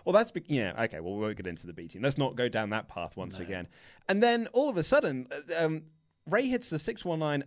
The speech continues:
Speaker 1: and a frog splash. Joe breaks it up with a senton, picks up Andrade,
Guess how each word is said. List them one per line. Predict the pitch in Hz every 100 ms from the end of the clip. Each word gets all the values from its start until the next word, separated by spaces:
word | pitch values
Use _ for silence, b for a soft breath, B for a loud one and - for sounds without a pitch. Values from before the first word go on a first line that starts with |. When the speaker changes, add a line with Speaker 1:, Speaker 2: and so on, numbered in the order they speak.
| 151
Speaker 1:
and | 143
a |
frog | - 240 285
splash. | - - 85 78 - b b
Joe | - 269
breaks | 285 220 220
it | -
up | 185
with | 185
a | 165
senton, | - 233 220 - 107 - b
picks | 349 392 226
up | 196
Andrade, | 165 156 196 147 123